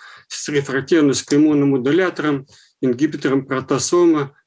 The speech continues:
моноклональным антителам остаются неутешительными. Отве-, ответ на стандартную терапию у этой категории больных не превышает в целом тридцати процентов. Медиана беспрерывной выживаемости — около пяти месяцев,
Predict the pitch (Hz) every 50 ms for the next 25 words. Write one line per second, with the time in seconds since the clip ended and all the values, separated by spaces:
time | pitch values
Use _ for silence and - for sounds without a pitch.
0 | _ - 143 139 135 139 139 135 143 156 170 175 175 165 156 151 147 127 - -
1 | 120 - 156 160 175 175 - - 139 120 - - 143 143 147 147 143 - - 143
2 | 135 143 _ _ _ _ _ _ 139 143 143 143 139 143 151 131 - - 135 117
3 | - - 117 113 110 110 110 107 101 98 - - - _ _ 127 127 139 - 190
4 | 185 - - - 151 151 147 190 185 165 160 - 147 143 139 123 - - - 147
5 | 139 139 139 143 135 143 147 143 139 - 170 160 160 160 151 _ 208 202 196 190
6 | - 151 160 156 - - 180 160 - 175 151 151 160 147 139 151 156 147 143 143
7 | 143 - _ _ _ _ _ - 208 214 202 - 170 165 143 - - - 160 160
8 | 156 156 151 - - _ _ _ _ _ - - - - - 151 147 147 143 139
9 | 143 - 135 135 - - - - 131 - - 131 127 123 - - 131 113 107 104
10 | - 110 101 101 101 - _ _ _ _ _ - - _ _ - 131 139 139 165
11 | 170 165 156 139 131 127 120 147 143 - - - 143 143 135 135 - - 160 143
12 | 135 127 127 127 120 117 151 151 147 135 131 123 117 107 - - - - 139 131
13 | - - 123 - - - - - - 202 196 196 185 185 165 - - - - 165
14 | 151 143